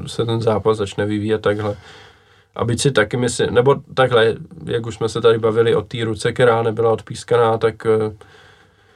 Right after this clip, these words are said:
je otázka, jestli se to má nebo nemá pískat, jako nikdo z nás, eh, to pravidlo o ruce asi nemá úplně dokonale nastudovaný.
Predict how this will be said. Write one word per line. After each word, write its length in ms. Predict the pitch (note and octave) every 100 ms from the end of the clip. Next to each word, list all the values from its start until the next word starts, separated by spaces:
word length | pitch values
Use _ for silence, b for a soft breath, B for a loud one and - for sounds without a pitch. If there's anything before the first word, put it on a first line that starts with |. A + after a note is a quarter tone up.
| b b -
je 120 | G#2+
otázka, 460 | G2 A#2 A#2 -
jestli 200 | B2 A#2
se 120 | B2 -
to 120 | B2
má 220 | A#2 A2
nebo 200 | A#2 A#2
nemá 300 | A#2+ A#2+ A#2+
pískat, 520 | B2 A#2+ - B2 A#2+
jako 260 | A#2 G#2+ -
nikdo 380 | A2+ G#2+ A2+ A#2
z 220 | A2+ A2+
nás, 420 | A#2 G#2+ A2 -
eh, 340 | A2+ A2 A2 - - - - _ _ - - -
to 120 | A2+
pravidlo 480 | A#2+ A2 A2 A2+ G#2+
o 40 |
ruce 280 | A2+ - A#2
asi 280 | G#2+ - B2
nemá 280 | A#2 A2
úplně 280 | A2+ A2+ B2+
dokonale 440 | A#2+ - B2 A#2+ B2
nastudovaný. 680 | A#2+ - B2+ B2 B2 B2